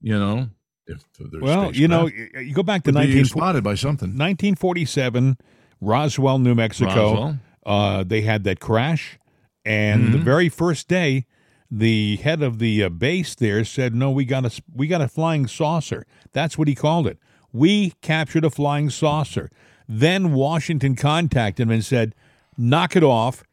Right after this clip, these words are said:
Speaker 2: It was a weather balloon," okay? And he had to follow orders.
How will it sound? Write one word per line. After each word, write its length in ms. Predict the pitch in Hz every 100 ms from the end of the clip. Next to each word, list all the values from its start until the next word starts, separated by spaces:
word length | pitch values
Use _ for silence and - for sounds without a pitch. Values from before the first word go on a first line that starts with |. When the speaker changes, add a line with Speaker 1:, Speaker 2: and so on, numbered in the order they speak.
| _
Speaker 2:
It 140 | 127 131
was 200 | 135 -
a 60 | 135
weather 760 | 120 113 117 165 135 120 127
balloon," 800 | 104 117 110 107 110 98 80 73 -
okay? 360 | 104 127 131 135 _ _ _ _ _ _ -
And 260 | 143 143 123
he 200 | 190 160
had 120 | 147
to 80 | 135
follow 320 | 147 143 147
orders. 540 | 151 196 143 - -